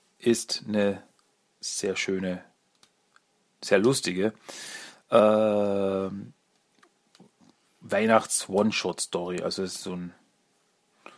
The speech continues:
einfach eine schöne, äh, Weihnachtsgeschichte zu dieser Zeit, wo es geht darum, Michelangelo will eine Weihnachtsparty feiern und da tauchen halt so ziemlich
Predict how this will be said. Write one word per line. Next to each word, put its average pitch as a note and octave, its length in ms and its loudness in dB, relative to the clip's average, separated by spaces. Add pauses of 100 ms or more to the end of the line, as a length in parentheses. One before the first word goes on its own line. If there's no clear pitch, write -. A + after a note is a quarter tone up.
(1120)
einfach C#3 200 -2
eine G2 120 -6
schöne, G#2 340 2
äh, F#2 560 0
Weihnachtsgeschichte G2 800 -2
zu - 160 -10
dieser F#2+ 280 -4
Zeit, F#2+ 640 0 (1000)
wo F#2 380 -10 (540)
es - 80 -16
geht G2+ 160 2
darum, F#2+ 300 0
Michelangelo F#2+ 640 -2
will F#2 100 -4
eine F#2 180 -6
Weihnachtsparty - 1400 -4
feiern F#2 460 0
und - 440 -4
da F2 120 -2
tauchen F#2 380 0
halt F2 180 -10
so - 120 -10
ziemlich G2+ 340 -4